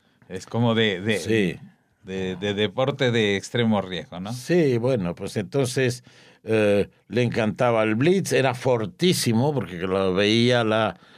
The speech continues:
Speaker 2: las combinaciones a la velocidad de la luz, ¿eh? Eh, acabó segundo tras Fischer en Yugoslavia en mil novecientos setenta, torneos de blitz, segundo en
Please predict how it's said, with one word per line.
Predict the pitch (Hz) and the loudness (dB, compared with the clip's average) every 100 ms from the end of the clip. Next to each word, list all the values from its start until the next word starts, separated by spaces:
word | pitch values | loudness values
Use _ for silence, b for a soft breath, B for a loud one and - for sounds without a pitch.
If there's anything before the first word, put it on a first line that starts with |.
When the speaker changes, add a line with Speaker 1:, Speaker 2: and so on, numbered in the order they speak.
| B - | B -2
Speaker 2:
las | 117 107 | -2 -2
combinaciones | - 120 113 113 113 - 120 120 113 | -2 -2 2 2 2 0 0 2 2
a | 113 | 2
la | 98 | 2
velocidad | 104 101 - 101 120 113 | 2 0 0 0 2 2
de | 101 | 2
la | 101 | 4
luz, | 110 165 180 - - - - | 4 4 2 -4 -12 -14 -6
¿eh? | 107 151 160 b b b b b b b | -2 0 -2 b b b b b b b
Eh, | 101 107 104 - | -2 0 0 -2
acabó | 120 117 117 117 110 120 117 110 92 | -2 -2 0 0 2 2 2 2 0
segundo | - 123 113 147 147 135 117 107 95 87 _ _ _ _ _ _ - | -2 0 0 2 2 2 2 2 2 -2 _ _ _ _ _ _ -10
tras | - 117 - | -2 -2 -2
Fischer | - 135 123 123 107 104 | -2 0 2 2 2 2
en | 107 107 | 2 2
Yugoslavia | 104 104 101 117 123 113 101 | 2 2 0 0 0 2 0
en | 107 | 2
mil | 110 | 2
novecientos | 104 - 95 104 95 | 0 -2 -6 -6 -4
setenta, | 98 85 139 131 139 139 | -4 -4 -2 -2 -2 -2
torneos | 117 87 95 92 | -2 -2 0 0
de | 95 98 | 0 -2
blitz, | 113 165 180 - - B B B | 0 0 0 -4 -16 B B B
segundo | B - 127 131 156 151 127 120 101 87 - _ _ _ | B -2 0 2 2 2 2 2 2 -2 -10 _ _ _
en | 104 110 104 98 | -4 0 2 2